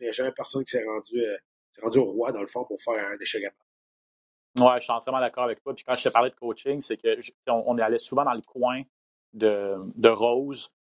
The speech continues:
Speaker 2: Euh, Pat Ba-, c'était, c'était vraiment beau à voir, là. Pat Barry qui parlait en premier, euh, Trevor Whitman qui parlait en deuxième. Les deux
Speaker 1: Ouais.
Speaker 2: prenaient, avaient chacun leur, leur aspect.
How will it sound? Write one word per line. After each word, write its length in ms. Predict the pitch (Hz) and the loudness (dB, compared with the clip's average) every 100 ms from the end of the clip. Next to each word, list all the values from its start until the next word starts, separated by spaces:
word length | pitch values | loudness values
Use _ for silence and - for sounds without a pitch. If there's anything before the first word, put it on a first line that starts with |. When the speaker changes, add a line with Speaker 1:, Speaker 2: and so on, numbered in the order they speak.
| _ _ | _ _
Speaker 2:
Euh, 680 | 110 104 104 101 101 98 98 - | 2 4 2 0 -2 -2 -4 0
Pat 200 | 131 123 | 2 4
Ba-, 140 | 120 120 | 2 0
c'était, 220 | - 117 | 2 0
c'était 160 | - 120 | 0 2
vraiment 220 | 123 139 | 2 2
beau 180 | 139 147 | 0 -2
à 60 | 120 | -2
voir, 260 | 131 139 | -2 -2
là. 80 | 120 | -4
Pat 220 | - 139 | -6 -4
Barry 380 | 131 131 131 143 | -2 -2 -2 -6
qui 80 | - | -8
parlait 220 | 120 117 | -2 2
en 60 | 131 | 0
premier, 560 | - 120 123 131 139 135 _ _ _ 113 | 0 -10 -8 -8 -8 -12 _ _ _ -4
euh, 140 | 110 | -2
Trevor 320 | - 127 135 | 2 2 4
Whitman 320 | 131 135 135 | 0 -2 -4
qui 100 | 135 | -4
parlait 240 | - 120 131 | 0 2 2
en 100 | 127 | 2
deuxième. 680 | 127 123 113 127 135 139 127 | 0 -2 0 0 0 -4 -2
Les 160 | 117 113 | -2 0
deux 140 | 131 | 0
Speaker 1:
Ouais. 60 | 117 | 0
Speaker 2:
prenaient, 520 | 139 120 123 120 117 _ - | 0 2 0 -2 -6 _ -2
avaient 160 | 113 | 0
chacun 380 | - 127 135 135 | 4 4 4 2
leur, 320 | 131 120 117 113 110 | 2 0 -2 -4 -4
leur 200 | 127 120 | -2 0
aspect. 500 | 117 - - 139 151 | 0 -4 -6 -2 -2